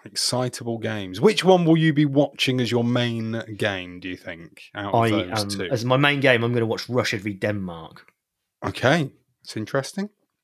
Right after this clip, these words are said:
Speaker 1: Is that because you're thinking Belgium, <clears throat> Finland, although it might be a good game, is most likely going to be a Belgium victory?
Speaker 2: Most likely, and also that I know Finland,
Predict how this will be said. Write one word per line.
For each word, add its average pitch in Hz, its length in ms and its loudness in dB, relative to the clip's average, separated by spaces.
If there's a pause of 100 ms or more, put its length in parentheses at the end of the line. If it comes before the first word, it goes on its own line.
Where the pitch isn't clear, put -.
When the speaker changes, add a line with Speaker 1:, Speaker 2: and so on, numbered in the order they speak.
(420)
Speaker 1:
Is 143 120 4
that 151 120 4
because 139 280 2
you're 139 100 8
thinking 131 480 2
Belgium, 127 640 4
<clears throat> 113 200 4
Finland, 120 400 2
although 139 280 6
it 123 100 -2
might 123 200 4
be 120 100 2
a 120 40 4
good 110 220 -6
game, 120 420 2 (360)
is 107 140 -6
most 117 440 4
likely 113 320 -2
going 107 220 -2
to - 80 -10
be 107 100 -4
a 104 60 -4
Belgium 107 500 -4
victory? 117 400 -8 (1000)
Speaker 2:
Most 262 280 4
likely, 196 340 4
and 190 80 4
also 185 240 6
that 165 100 4
I 147 60 6
know 147 120 4
Finland, 120 680 2